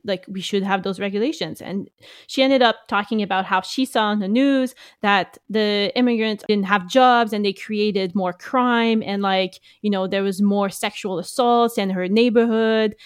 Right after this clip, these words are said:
and she was really worried. And so then it was, like, easier to understand her point of view because it's like, okay, she lives in a town where these things happen and it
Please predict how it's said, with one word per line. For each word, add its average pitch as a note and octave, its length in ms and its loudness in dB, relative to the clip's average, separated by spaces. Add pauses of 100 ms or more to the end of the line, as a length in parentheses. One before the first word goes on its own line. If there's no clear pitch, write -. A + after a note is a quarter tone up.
(160)
and G3 360 0
she G#3+ 140 -6
was F#3+ 180 -2
really F#3+ 240 -2
worried. A#3 640 2 (220)
And G#3+ 180 -2
so G#3 500 0 (340)
then B3+ 280 2
it E4 80 2
was, A3+ 160 -2
like, G#3+ 220 0
easier C4 360 2
to - 120 -6
understand G#3 480 0
her G3 120 0
point G3 240 -4
of F#3+ 100 -4
view B3 260 2
because F#3+ 280 -4
it's G3 160 -8
like, F3+ 240 -4
okay, A3+ 200 0
she B3 280 -2
lives B3+ 280 4
in G#3 120 -2
a F#3+ 80 -2
town B3+ 480 2
where G3+ 140 0
these A3 200 -4
things B3+ 220 0
happen A3+ 540 -2 (300)
and G3+ 240 -2 (140)
it G3 340 -2